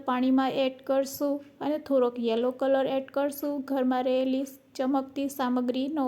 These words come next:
ઉપયોગ કરશું ડેકોરેટ કરવા માટે. એક ચમચી જેટલું દિવેલ એડ કરી દેશું અને બસ દિવાશ્રીવાળા સ્ટેન્ડમાં પણ આપણે વાટ પોરવી લેશું અને વાટ પોરવ્યા પછી આ ગ્લાસમાં તેને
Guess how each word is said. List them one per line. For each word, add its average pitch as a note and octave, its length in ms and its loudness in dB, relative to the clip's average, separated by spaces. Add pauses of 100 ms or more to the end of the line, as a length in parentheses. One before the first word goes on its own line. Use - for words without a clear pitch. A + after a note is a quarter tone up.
ઉપયોગ B3+ 380 -2
કરશું C4+ 420 -2 (460)
ડેકોરેટ B3+ 500 2 (100)
કરવા B3+ 360 0
માટે. C4 260 0 (1000)
એક C4 180 -2
ચમચી C4+ 420 2
જેટલું B3+ 400 0
દિવેલ B3+ 260 2 (460)
એડ C4+ 100 0 (140)
કરી C4+ 240 0
દેશું D4 320 2 (200)
અને C4 140 2 (140)
બસ C4 240 0 (720)
દિવાશ્રીવાળા D#4 840 8
સ્ટેન્ડમાં C4+ 480 6
પણ C#4 240 4
આપણે B3 320 2 (140)
વાટ A#3+ 200 4 (100)
પોરવી C4 420 2
લેશું C4+ 340 2 (160)
અને A#3+ 240 2
વાટ B3 340 0
પોરવ્યા B3+ 540 2
પછી B3+ 420 0 (460)
આ C#4+ 140 4
ગ્લાસમાં C4 640 4
તેને A#3+ 220 0